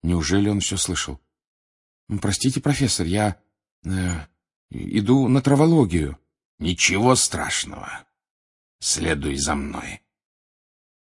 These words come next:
Гарри повиновался. Что-то сейчас будет. Вдруг Грюм спросит, откуда ему известно про драконов. Скажет ли он Дамблдору про Хагрида? Или сразу же превратит его в суслика?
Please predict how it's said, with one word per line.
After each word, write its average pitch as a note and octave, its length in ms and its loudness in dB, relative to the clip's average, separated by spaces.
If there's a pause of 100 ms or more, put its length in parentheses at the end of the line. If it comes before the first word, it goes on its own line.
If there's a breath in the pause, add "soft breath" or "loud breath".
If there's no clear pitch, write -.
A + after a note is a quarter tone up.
(300)
Гарри F2 320 0
повиновался. E2 760 -4 (360)
Что-то - 380 -6
сейчас F2 360 -4
будет. - 340 -14 (380)
Вдруг F#2 420 4
Грюм G#2 240 6
спросит, G2+ 480 0
откуда A2 460 2
ему G2+ 320 6
известно F2+ 460 0
про G2 180 0
драконов. F2+ 560 -2 (540)
Скажет C#3 480 2
ли C#3 60 2
он A2 200 2
Дамблдору A2 640 2
про A#2+ 160 -2
Хагрида? F#2+ 600 -2 (360)
Или C3 180 10
сразу D#3 380 6
же G2 160 0
превратит A2+ 560 2
его A2+ 160 4
в - 80 0
суслика? - 580 -2